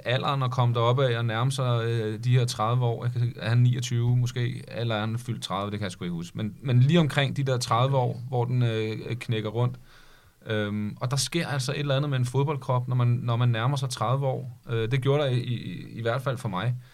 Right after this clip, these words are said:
Øh, og for mange andre også. Og der bliver du nødt til simpelthen at have en, en, en base på at, at, at passe bedre på din krop, så ikke du får de her, øh, skader.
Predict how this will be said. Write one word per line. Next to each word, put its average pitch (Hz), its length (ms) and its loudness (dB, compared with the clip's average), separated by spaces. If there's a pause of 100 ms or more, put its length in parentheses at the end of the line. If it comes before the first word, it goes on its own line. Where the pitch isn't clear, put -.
(520)
Øh, 107 280 2
og 104 80 0
for 127 100 -2
mange 117 260 2
andre 120 220 2
også. 120 280 0
Og 123 120 -6
der 143 60 -2
bliver 147 200 -2
du 143 60 0
nødt 151 320 0
til 160 240 -2
simpelthen 147 500 -4
at 123 100 0
have 127 160 4
en, 151 180 -4 (200)
en, 127 220 -2
en 117 140 2
base 120 520 0
på 131 240 -2 (240)
at, 127 60 -4
at, 117 140 -2 (120)
at 123 120 -4
passe 123 260 0
bedre 135 260 2
på 143 100 -4
din 123 160 2
krop, 135 300 0
så 151 120 -6
ikke 143 140 -6
du 175 80 -4
får - 340 -4
de 165 160 -2
her, 156 220 -2 (480)
øh, 113 340 4
skader. 117 400 0